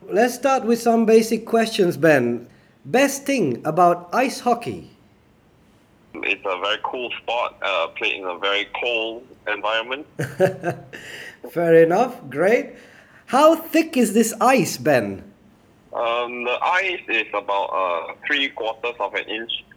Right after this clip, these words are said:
Speaker 2: thick. Yeah, and it's usually frozen at about negative eight to negative ten degrees Celsius.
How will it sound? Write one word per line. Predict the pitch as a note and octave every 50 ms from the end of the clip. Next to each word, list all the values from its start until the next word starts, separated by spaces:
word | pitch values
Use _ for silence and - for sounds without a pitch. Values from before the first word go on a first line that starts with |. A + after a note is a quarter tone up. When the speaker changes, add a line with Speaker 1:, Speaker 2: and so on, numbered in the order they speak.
| _ _
Speaker 2:
thick. | - C#3+ - - - - - - - _ _ _ _ _ _ _ _ -
Yeah, | F#2+ G2 F#2 F#2 E2+ - F2
and | G2+ G#2
it's | G#2 - -
usually | A2+ A#2 A2+ A2+ A2 G#2 A#2+ A#2 B2 B2 C3 B2+ C3 B2+ - -
frozen | - A#2+ A#2 A#2 A#2 A#2 A2+ A2 A#2 B2 B2 B2 A#2+ F#2+ -
at | - F#2+ G2
about | F2+ E2+ D#2 - F2+ E2+ E2+ D#2 - -
negative | F2+ G#2 G#2 G#2+ G#2+ G#2 G#2 G#2 A2 - - _ A#2+ A#2 - - - _ _ _ _
eight | G2 - - - -
to | - A2
negative | G2 G2 F#2 F2+ G#2 G#2 - A2+ A2+ A2 - - -
ten | A#2+ A#2 A#2
degrees | A2 A2 G#2+ A#2+ A#2+ A#2+ A#2+ -
Celsius. | A#2+ A#2 A#2 - - C3 B2+ C3+ C#3